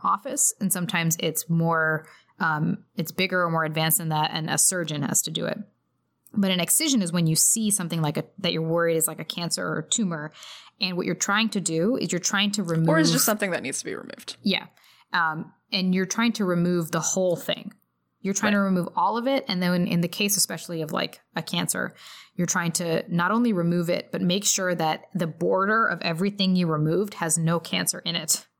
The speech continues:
Speaker 1: as well.
Speaker 2: Right.
Speaker 1: So you wanna make
Speaker 2: Right.
Speaker 1: sure.
Speaker 2: And
Speaker 1: So
Speaker 2: so that's what you'll
Speaker 1: sometimes
Speaker 2: s-,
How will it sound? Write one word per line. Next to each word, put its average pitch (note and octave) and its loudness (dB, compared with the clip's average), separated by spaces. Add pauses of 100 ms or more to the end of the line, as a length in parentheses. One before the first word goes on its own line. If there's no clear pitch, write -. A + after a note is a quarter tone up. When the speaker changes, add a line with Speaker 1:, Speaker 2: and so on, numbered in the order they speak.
(140)
Speaker 1:
as F3 -4
well. - -4 (220)
Speaker 2:
Right. D#3+ -2
Speaker 1:
So - 0
you G3 0
wanna F#3+ 2
make F3+ 2
Speaker 2:
Right. - -8
Speaker 1:
sure. F3+ 0
Speaker 2:
And F3+ 2
Speaker 1:
So F#3+ 2
Speaker 2:
so G3+ 6
that's B3+ 2
what C#4+ 4
you'll F#3 6
Speaker 1:
sometimes - 0
Speaker 2:
s-, - -20